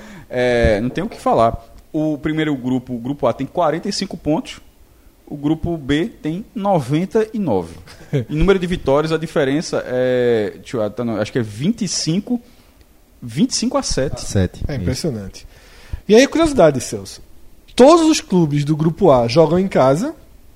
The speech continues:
Speaker 2: e todos do grupo B jogam fora
Speaker 1: Ou
Speaker 2: de
Speaker 1: seja,
Speaker 2: casa
Speaker 1: tende a diminuir
Speaker 2: nessa última
Speaker 1: essa
Speaker 2: rodada.
Speaker 1: um pouco. Pelo menos era pra ser, né?
Speaker 2: Ceará, quinze pontos. Precisa de um pra se classificar,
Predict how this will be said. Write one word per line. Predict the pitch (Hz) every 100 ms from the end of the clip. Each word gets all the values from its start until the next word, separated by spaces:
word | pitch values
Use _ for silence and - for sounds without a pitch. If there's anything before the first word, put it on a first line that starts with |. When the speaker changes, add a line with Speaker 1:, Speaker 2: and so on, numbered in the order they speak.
| - _ _ _ _ -
Speaker 2:
e | 190
todos | - 151 175
do | 170
grupo | 170 170
B | 127 135
jogam | 156 180
fora | 208 160
Speaker 1:
Ou | 160
Speaker 2:
de | 190
Speaker 1:
seja, | 139
Speaker 2:
casa | 131 151 170 -
Speaker 1:
tende | - 117
a | 131
diminuir | 143 160 147 120 120 -
Speaker 2:
nessa | 131 156 -
última | 147 151
Speaker 1:
essa | 156
Speaker 2:
rodada. | 214 156 110
Speaker 1:
um | 107 117
pouco. | - 85
Pelo | - 113
menos | 120 123
era | 113
pra | 135
ser, | - 80
né? | 80 -
Speaker 2:
Ceará, | - - 269 196 139
quinze | - 262
pontos. | 269 156 120 - - - - - - - - - - - - - -
Precisa | 202 220 - 202 226
de | 311
um | 240 190 - - _ -
pra | 147
se | 139
classificar, | 160 151 165 - 110